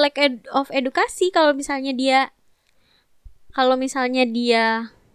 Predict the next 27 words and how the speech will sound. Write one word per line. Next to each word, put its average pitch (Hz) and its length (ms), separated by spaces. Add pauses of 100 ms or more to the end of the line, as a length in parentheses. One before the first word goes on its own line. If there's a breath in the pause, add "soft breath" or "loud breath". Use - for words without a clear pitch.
(160)
eh, 226 640 (320)
pinter, 240 640
dia 214 240
pakai 214 560
logikanya, 214 800
mana 269 240
mungkin 320 320
sih 370 160
mau 359 240
disuruh, 330 400 (800 loud breath)
eh, 277 240
sama 285 320
si 294 160
cowok 277 320
itu, 311 240 (800)
apa 269 240
namanya, 320 480 (480)
terus 302 240
kayak 269 400
misalnya 294 480 (400 loud breath)
dipaksa-paksa 254 1120
buat 247 320 (600)
berbuat 254 480
kayak 254 320
gitu, 440 160
mendingan 240 320
kabur 285 320